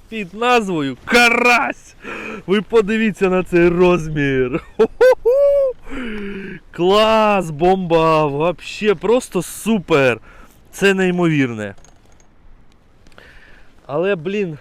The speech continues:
саме погане, що я так довго годував, ловив, головля, ловив дрібну уклію,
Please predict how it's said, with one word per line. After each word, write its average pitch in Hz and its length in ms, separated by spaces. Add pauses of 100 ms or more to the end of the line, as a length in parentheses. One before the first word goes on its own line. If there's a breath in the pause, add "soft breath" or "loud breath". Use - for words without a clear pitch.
(140)
саме 185 400 (500 soft breath)
погане, 180 440
що - 180
я 160 80
так 196 280
довго 160 420
годував, 170 520
ловив, 165 420 (720 soft breath)
головля, 190 720
ловив 180 440 (2000 soft breath)
дрібну 196 460
уклію, 208 800